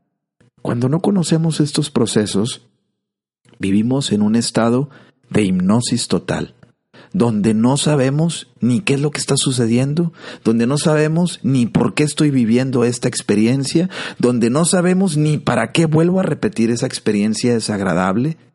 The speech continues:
y esto hace que estemos tropezando, como dice la canción, con la misma piedra.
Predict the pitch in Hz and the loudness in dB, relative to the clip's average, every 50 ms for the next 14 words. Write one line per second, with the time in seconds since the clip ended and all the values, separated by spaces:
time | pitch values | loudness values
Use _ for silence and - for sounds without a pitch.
0 | _ _ - - - - - 92 107 123 139 - - - 156 139 123 120 123 123 | _ _ -20 -20 -20 -12 -4 0 0 0 0 0 -2 0 0 0 2 0 -2 -2
1 | - 147 147 147 123 95 - - 104 104 113 120 135 139 - - - - - - | -2 -4 -2 -2 -4 -4 -4 -2 -2 0 0 0 -2 -4 -4 -6 -14 -18 -20 -20
2 | - - - 170 - - 170 147 - - 110 117 107 101 113 110 - 123 117 98 | -4 -2 -2 -2 0 0 -2 -2 0 0 0 0 0 0 -2 -2 -2 -2 0 0
3 | 90 87 87 85 - 87 90 113 101 - 104 101 92 - 107 107 110 101 - 113 | 0 0 0 -2 -2 0 -2 -2 -2 -2 -4 -4 -2 -2 -2 -2 -2 -2 -2 -2
4 | 101 90 85 85 90 90 87 87 87 90 90 - - 82 82 76 - - - - | 0 0 0 0 -2 -2 -2 -2 -4 -6 -6 -4 -4 -4 -4 -4 -6 -8 -12 -14